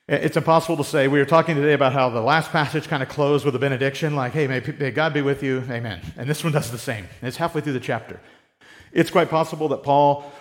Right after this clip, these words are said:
regularly wrote and, uh, you know, kept think-, like, wrote a letter and then set it aside and wrote another and set it aside. We didn't have email those days. The mail itself was very difficult. They could have bundled them, sent several at once. Who's to say? All we know is that if you were reading this for yourself, if this was a letter that I had written to you, church, let's say,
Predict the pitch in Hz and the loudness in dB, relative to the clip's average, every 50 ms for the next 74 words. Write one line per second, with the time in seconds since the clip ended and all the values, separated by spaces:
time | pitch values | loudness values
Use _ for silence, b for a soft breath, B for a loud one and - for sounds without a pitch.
0 | - _ 143 147 147 147 151 147 143 135 131 135 147 143 147 151 156 - - - | -6 _ 2 2 6 6 6 6 6 4 2 2 4 6 6 4 2 0 -12 -16
1 | - - 156 143 135 135 131 131 127 127 123 123 123 127 165 170 139 123 131 131 | -10 -6 -6 -4 -4 -4 -4 -4 -4 -4 -4 -4 -4 -4 -4 -2 -2 -2 -2 -2
2 | - - - - - 143 143 147 139 131 131 117 120 135 151 160 156 151 151 151 | -6 -8 -8 -6 -4 -4 -4 -2 -2 -2 -2 0 2 2 4 4 6 6 6 6
3 | 165 156 147 139 - - 147 143 139 131 - 151 147 143 135 135 139 135 135 139 | 6 4 2 -2 0 0 0 0 -2 -2 -2 -2 -2 0 0 -2 -2 0 0 0
4 | 139 143 139 131 - 147 131 131 127 - - 151 147 151 151 151 139 113 - - | 0 -2 -4 -4 -4 -4 -4 -4 -6 -4 -2 -2 0 0 0 -2 -4 -6 -10 -6
5 | 131 135 131 135 139 135 120 147 156 156 156 156 151 151 160 151 135 135 165 165 | -4 -4 -2 -2 -4 -4 -2 -2 -2 0 2 2 4 4 4 2 4 4 4 4
6 | 165 165 165 156 160 - - 139 127 117 117 120 127 135 147 147 147 - - - | 4 2 0 -4 -8 -10 -6 -4 -4 -4 -4 -2 -2 0 0 0 0 -2 -2 -2
7 | 160 156 156 151 123 127 127 123 127 156 156 165 156 - 165 165 165 - - 147 | -2 -2 0 -4 -4 -2 -2 0 0 -2 -2 -2 -4 -2 -4 -4 -4 -4 -4 -4
8 | 120 110 - 131 151 156 165 160 160 156 151 160 B B B B B B B - | -4 -2 -4 -2 -2 -2 0 0 0 -2 -2 -6 B B B B B B B -8
9 | 175 147 127 - 156 147 135 139 131 139 147 147 151 147 - - - - _ _ | -8 -8 -4 -2 -2 -2 0 -2 -2 0 -2 -2 -2 -4 -10 -18 -20 -20 _ _
10 | _ 165 160 156 - 120 - - 98 98 - B B B B B B B B B | _ 2 2 2 0 -8 -8 -8 -10 -10 -16 B B B B B B B B B
11 | B B B B B B B B - 165 196 190 196 190 180 170 170 165 165 123 | B B B B B B B B 6 6 8 8 6 6 6 8 8 8 6 6
12 | 151 151 143 131 - 151 190 208 202 196 175 170 180 180 175 175 170 170 170 170 | 6 4 4 2 2 0 2 8 8 8 10 10 10 8 8 6 4 2 0 0
13 | - 175 160 156 165 156 - 185 160 139 135 - 147 127 - 165 160 - 175 151 | 0 0 2 2 0 0 2 2 2 2 2 0 -4 -6 -4 -4 -2 -2 0 2
14 | 135 156 151 156 156 156 135 143 131 151 165 160 156 139 160 143 151 135 156 151 | 2 4 4 6 4 4 4 4 4 4 4 4 2 0 -2 -4 -2 -2 -2 0
15 | 160 165 160 - - 160 147 147 151 - 147 135 135 - - 147 131 123 123 127 | 0 -2 -2 0 2 0 0 0 0 -2 -2 -2 -2 -4 -4 -2 0 0 0 -2
16 | 131 | -4